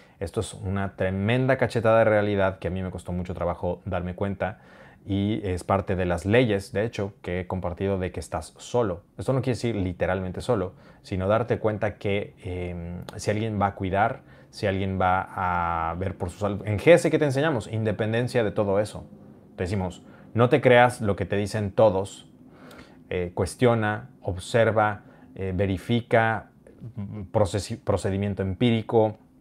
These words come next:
eh, método, método de cuestionar, pero no solamente cuestionar. En G S ¿qué hacemos?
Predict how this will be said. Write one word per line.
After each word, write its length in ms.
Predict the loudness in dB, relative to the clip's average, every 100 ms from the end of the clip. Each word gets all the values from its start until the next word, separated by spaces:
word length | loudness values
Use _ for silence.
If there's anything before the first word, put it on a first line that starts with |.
| _ -20 _ _ _ _ -6
eh, 640 | -4 -2 -4 -6 -8 -12 -20 -10
método, 680 | -4 -2 2 2 4 6 4
método 440 | 2 -2 0 0 0
de 100 | -2
cuestionar, 640 | -6 -4 -2 2 0 0
pero 120 | -2
no 80 | -2
solamente 340 | -2 -2 -2 -2
cuestionar. 420 | -4 -2 -2 -2
En 120 | -4
G 120 | -4
S 200 | -4 -2
¿qué 100 | 0
hacemos? 420 | 0 0 -4 -8